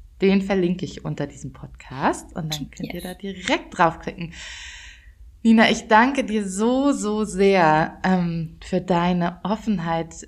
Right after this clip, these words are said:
Speaker 1: mit deiner Geschichte und auch für die ganze Arbeit, die du trotz wuseligem Alltag und Chaos im Kopf, ähm, und hundert Sachen, die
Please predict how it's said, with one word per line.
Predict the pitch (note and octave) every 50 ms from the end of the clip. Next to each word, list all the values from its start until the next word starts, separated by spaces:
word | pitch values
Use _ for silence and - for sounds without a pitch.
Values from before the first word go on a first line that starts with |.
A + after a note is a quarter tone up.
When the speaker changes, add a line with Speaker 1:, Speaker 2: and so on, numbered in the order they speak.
| - _ -
Speaker 1:
mit | F#3+ F3 F3 E3+ F3 - - - - - -
deiner | - F3 F3 F#3+ G3 G3+ F#3+
Geschichte | - F#3 - - G3 F#3+ - - - F#3+ - -
und | F3+ F3 F3 - -
auch | F3+ F3 E3+ E3+ E3 - - _ - - - - -
für | - - F#3
die | F#3 - F#3 E3+ F3
ganze | - G3 F#3+ G3+ G#3+ G#3+ - - - - -
Arbeit, | F3+ F3 F#3 G3 F3 F#3 F#3 F3+ F3+ F#3 G3 G3 G3 - -
die | F3+ F3+ F3
du | - E3+ F3+ F3+ F3+
trotz | E3+ F3 - - - F#3 G3 G3+ G3 - - - - - - - - - -
wuseligem | - E3 F3 G3 G#3+ C4 C#4+ A#3 G#3+ A3+ A3 G3+ G#3 F#3 G3 G3 - -
Alltag | E3+ E3+ F3 G3 G3 - - F#3+ F#3+ F#3+ F#3+ - -
und | F#3+ F3+ F3
Chaos | - - - F#3+ G3 G3 G3+ G3+ G3 G3
im | - F#3 F#3 F#3
Kopf, | - - - F3 F#3 F3+ - - - - - -
ähm, | - E3+ F3 E3+ E3 F3+ G3 -
und | F#3 F3 F3+ - - -
hundert | A3+ A3 A3+ A#3+ G#3+ A3+ -
Sachen, | G3 F#3 F#3+ - G3 F#3 F3
die | - E3+ E3+ E3+ E3+